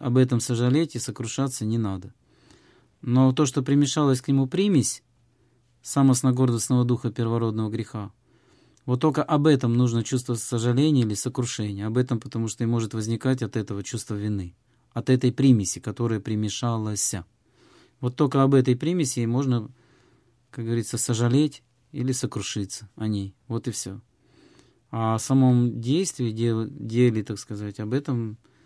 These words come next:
э, не сокрушаться. Потому что я и должен так поступать в таких случаях, если оно к месту, ко времени. Вот, когда надо сказать. Но бывает, что если человек л-,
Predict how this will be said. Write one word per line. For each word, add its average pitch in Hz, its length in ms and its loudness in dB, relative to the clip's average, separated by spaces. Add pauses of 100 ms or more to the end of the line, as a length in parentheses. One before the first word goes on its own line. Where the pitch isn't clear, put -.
(600)
э, 110 380 -4
не 120 160 0
сокрушаться. 113 680 -6 (320)
Потому 113 280 -2
что - 120 -6
я 120 160 2
и 123 40 4
должен 127 340 2
так 107 160 -6
поступать 107 500 -8
в - 80 -20
таких 104 240 -12
случаях, 98 440 -10
если 104 200 -6
оно 107 140 -4
к - 100 -10
месту, 104 260 -4
ко 107 140 -8
времени. 101 420 -10 (1400)
Вот, 107 280 -8 (180)
когда 104 260 -2
надо 101 260 -2
сказать. 98 400 -8
Но 110 100 -6
бывает, 156 320 -4
что - 180 -4
если 120 180 -4
человек 123 400 0
л-, 117 140 -6